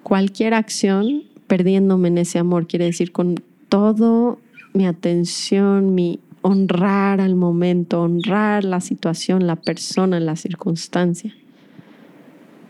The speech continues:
sin importar el resultado. O sea, como de, ¿qué importa cuando la energía, cuando la práctica está en el, en el hacer, en el momento, en, en estar, en convertirme en esa, en ese amor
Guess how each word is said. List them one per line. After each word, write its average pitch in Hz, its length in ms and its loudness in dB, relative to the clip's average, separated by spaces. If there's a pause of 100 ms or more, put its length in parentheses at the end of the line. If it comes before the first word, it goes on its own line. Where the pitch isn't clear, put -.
(200)
sin 302 380 0
importar 180 640 0
el 175 140 0
resultado. 170 560 -2
O - 20 -2
sea, 165 140 -4
como 165 260 -2
de, 165 100 -4
¿qué - 240 -6
importa 208 520 0
cuando 170 320 -2
la 165 100 0
energía, 170 500 -2
cuando 170 220 0
la 170 160 0
práctica 190 680 -2
está 170 280 -4
en 175 140 0
el, 170 200 -4 (120)
en 175 180 0
el 160 160 -2
hacer, 165 400 -2
en 147 120 0
el 147 100 -2
momento, 175 680 0
en, 156 240 -4
en 156 160 -2
estar, 165 600 -4
en 165 440 -6
convertirme 180 1000 0
en 175 100 0
esa, 170 420 -2 (640)
en 180 160 2
ese 190 240 0
amor 185 420 2